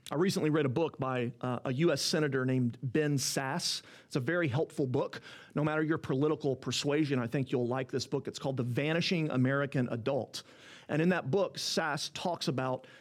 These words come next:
um, as a senator, the fact that he's got to meet all kinds of leaders and organizational heads from all over the world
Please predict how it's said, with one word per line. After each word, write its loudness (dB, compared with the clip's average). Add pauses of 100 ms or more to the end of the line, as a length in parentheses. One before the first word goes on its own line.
(120)
um, 0
as 0
a 2
senator, 2
the 0
fact -2
that 2
he's 2
got -2
to 2
meet 4
all 2
kinds 0
of 0
leaders 2
and 0 (260)
organizational 2
heads 0
from -2
all 2
over 0
the 2
world 0